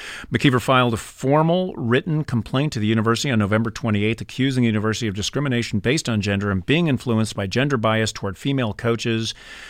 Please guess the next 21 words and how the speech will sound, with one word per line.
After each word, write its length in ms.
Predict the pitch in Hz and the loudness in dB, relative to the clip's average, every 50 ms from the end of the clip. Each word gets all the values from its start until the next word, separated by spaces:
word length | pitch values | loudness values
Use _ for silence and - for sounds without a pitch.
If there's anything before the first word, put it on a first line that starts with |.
| - - - - | -18 -20 -18 -10
Uh, 360 | - 107 101 98 98 98 95 | -6 -4 -2 0 0 0 0
her 200 | 87 95 117 110 | 0 0 2 2
attorney 480 | 101 101 - - 143 147 151 147 143 135 | 2 0 -2 -2 2 2 4 4 2 2
charged 460 | 120 - - 135 123 120 123 117 104 101 | 0 0 2 4 6 6 6 4 2 0
the 120 | 110 107 | 0 2
allegations 520 | 107 113 113 104 113 110 107 - 110 98 | 2 2 2 2 0 0 0 0 -2 -2
against 220 | 104 98 110 104 - | 0 -2 -2 -4 -4
McKeever 300 | 107 - - 120 113 120 | -8 -6 -4 -4 -4 -2
are 160 | 127 - 101 | -4 -4 -6
clouded 720 | - - - - - 131 139 151 196 220 226 196 135 104 95 | -8 -10 -10 -6 -2 2 4 6 6 8 8 8 6 6 4
by 160 | 95 110 110 | 2 2 0
gender 420 | 107 98 113 113 107 107 101 107 101 | 2 0 0 2 2 2 2 0 0
bias 420 | 90 104 104 104 104 104 101 - | 0 0 0 0 0 -2 -2 -2
and 100 | - 104 | -4 -4
the 40 | 95 | -4
standards 540 | - - 131 123 123 123 123 120 117 110 - | -4 -4 -2 -2 0 0 0 -2 -2 -4 -6
female 560 | - - - 123 127 127 123 117 117 110 104 | -10 -6 -2 0 0 0 0 0 0 -2 -2
coaches 420 | - - 110 104 - 110 98 92 | -2 -4 -4 -2 -2 -4 -4 -4
are 120 | 98 92 87 | -6 -6 -6
held 340 | - 85 113 127 139 143 - | -2 0 2 2 2 0 2
to. 340 | - 151 151 151 151 151 | 2 2 4 4 4 2